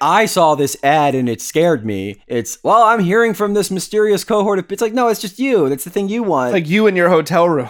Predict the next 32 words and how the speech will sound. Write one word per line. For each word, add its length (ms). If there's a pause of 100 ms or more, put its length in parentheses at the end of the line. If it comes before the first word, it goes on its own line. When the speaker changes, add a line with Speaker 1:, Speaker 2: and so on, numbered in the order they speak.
Speaker 2:
<laughs> 400
like, 340
watching 420
local 340
news. 400
Speaker 1:
Right. 220 (100)
And, 140
and 200
this 140
kind 240
of 80
ventriloquizing, 680
as 80
we've 120
talked 280
about 220
to 60
death, 280
I 40
know 120
we 60
had 80
a 40
whole 140
episode 360
on 100
it, 80
but, 120
like, 200
you 80
see 320
it 260